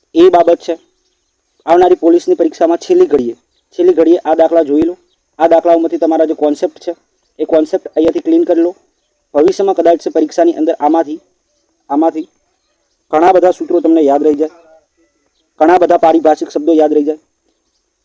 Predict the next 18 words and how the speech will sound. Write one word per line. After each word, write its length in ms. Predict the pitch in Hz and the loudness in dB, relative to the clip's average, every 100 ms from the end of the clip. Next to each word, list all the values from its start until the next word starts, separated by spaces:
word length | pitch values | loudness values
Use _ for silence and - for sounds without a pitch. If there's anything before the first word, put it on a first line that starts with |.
| _ | _
તો 220 | 180 170 _ | 0 0 _
આ 60 | 160 | -4
ચેનલ 360 | 170 165 170 - _ | 0 0 0 -4 _
આપણે 260 | 143 156 180 | -4 -2 0
કરવાનું 380 | 165 165 170 170 | 0 2 2 2
શું 120 | 165 | -2
છે? 80 | 143 | -4
તમારા 320 | 156 160 165 | 0 2 2
બધા 280 | 170 143 160 | 0 0 0
જ 60 | |
મિત્રોને 320 | 160 147 165 156 | 0 -2 -4 -2
ચેનલમાં 400 | 156 151 156 147 | -2 -2 -2 0
નવા 160 | 147 | 0
હો 80 | 151 | -2
તો 100 | 143 | -4
સબસ્ક્રાઇબ 400 | 131 127 147 151 | -12 -8 -4 -2
કરવાની 300 | 165 156 151 | -2 -2 -4
છે. 120 | 156 | -12